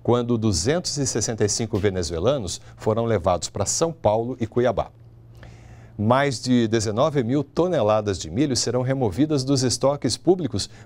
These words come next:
para abastecer o programa Vendas em Balcão em diversos municípios do país, segundo a Companhia Nacional de Abastecimento, a conab. A operação para negociar o frete do produto será feita no próximo dia dezesseis.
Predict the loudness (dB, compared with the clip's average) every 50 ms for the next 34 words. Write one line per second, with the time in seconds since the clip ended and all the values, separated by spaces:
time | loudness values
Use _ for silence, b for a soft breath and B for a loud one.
0 | B 0 0 0 2 0 0 0 0 -2 -2 -2 -2 -2 -2 -2 0 2 2 2
1 | 2 2 0 2 0 -2 -2 0 2 2 2 2 2 2 2 2 2 0 2 2
2 | 2 2 2 2 2 2 2 -2 b b b b -4 -2 0 0 2 2 2 2
3 | 0 -2 -6 -6 -4 -2 -2 -2 -2 -2 -4 -4 -4 -2 -2 0 0 2 2 2
4 | 0 0 -2 -4 B B B B B -2 -2 0 0 0 2 2 2 0 0 -2
5 | -4 -4 -4 -4 -2 -2 -2 -2 -2 -4 -2 -2 0 0 0 0 2 0 0 0
6 | -2 -4 -2 -2 -2 -4 -4 -4 -6 -6 -6 -6 -6 -6 -4 -2 0 0 0 0
7 | -2 -4 -10 B B B B B B B B 0 0 2 2 0 2 2 0 0
8 | 0 -2 -2 0 0 0 0 0 0 -2 -2 2 2 2 2 2 0 2 2 2
9 | 0 -2 -4 0 0 2 2 0 0 -2 -2 -2 -2 -2 0 0 0 0 -2 -2
10 | 0 0 0 2 0 -2 0 0 -2 -4 -2 0 0 0 0 0 -6 -8 -4 -4
11 | -4 -2 0 0 0 0 0 0 -2 -2 -2 -2 -2 -2 -2 -4